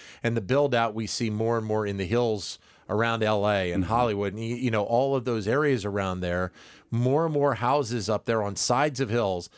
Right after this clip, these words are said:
Speaker 1: Not only does that impact the, the, this, you know, when you're talking about having storms, but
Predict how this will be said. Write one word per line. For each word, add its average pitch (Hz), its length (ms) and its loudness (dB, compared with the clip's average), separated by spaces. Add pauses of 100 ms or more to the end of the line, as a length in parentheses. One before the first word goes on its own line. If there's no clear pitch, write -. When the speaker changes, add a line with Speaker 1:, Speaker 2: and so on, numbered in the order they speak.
(220)
Speaker 1:
Not 127 220 0
only 147 200 2
does 117 160 0
that 123 220 0 (320)
impact 139 500 -2
the, 113 140 0
the, 107 200 -4 (200)
this, 104 240 -4 (260)
you 120 100 -2
know, 104 80 0
when 104 180 -2
you're 104 100 -4
talking 131 200 -2
about 104 160 0
having 104 200 -2
storms, 139 440 -2
but 113 240 0